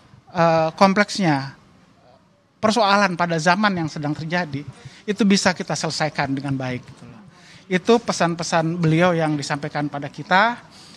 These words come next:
Bahkan beliau menyampaikan Kompas i-, Gramedia itu ibarat pohon kehidupan.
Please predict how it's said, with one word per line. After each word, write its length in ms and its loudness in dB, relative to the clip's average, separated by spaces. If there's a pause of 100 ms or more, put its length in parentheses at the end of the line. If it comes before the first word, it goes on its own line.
(160)
Bahkan 640 0
beliau 320 2
menyampaikan 800 0 (240)
Kompas 400 0
i-, 80 -4 (480)
Gramedia 640 2
itu 240 -10
ibarat 480 -2
pohon 320 0
kehidupan. 640 0